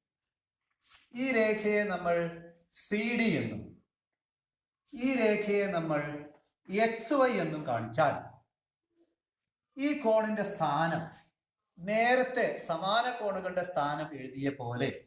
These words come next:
നമുക്ക് എഴുതാൻ കഴിയല്ലോ. ഇതിന്റെ സ്ഥാനം എ ബി എന്ന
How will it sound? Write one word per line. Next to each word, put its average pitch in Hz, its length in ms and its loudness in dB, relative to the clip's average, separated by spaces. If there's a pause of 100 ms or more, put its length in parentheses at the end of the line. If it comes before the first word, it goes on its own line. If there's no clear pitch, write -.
(580)
നമുക്ക് 143 300 0
എഴുതാൻ 139 260 4 (120)
കഴിയല്ലോ. 127 420 0 (1200)
ഇതിന്റെ 220 340 4
സ്ഥാനം 151 420 2 (1120)
എ - 20 8 (240)
ബി 294 140 -2 (160)
എന്ന 214 160 -4